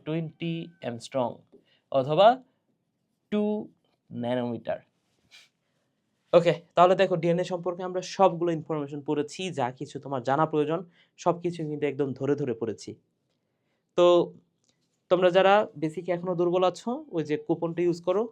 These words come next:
কোর্সটা কিনতে থাকো। আচ্ছা, so সবাই ভালো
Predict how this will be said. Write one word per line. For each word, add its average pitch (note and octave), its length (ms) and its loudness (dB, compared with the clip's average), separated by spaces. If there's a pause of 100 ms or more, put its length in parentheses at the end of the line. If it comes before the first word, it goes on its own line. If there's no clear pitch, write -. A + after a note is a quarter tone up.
(140)
কোর্সটা C#3 320 -4
কিনতে D3+ 260 -4
থাকো। D#3+ 200 -2 (580)
আচ্ছা, A2+ 300 -4 (220)
so C3+ 100 0 (680)
সবাই D#3 200 4 (100)
ভালো D3 120 2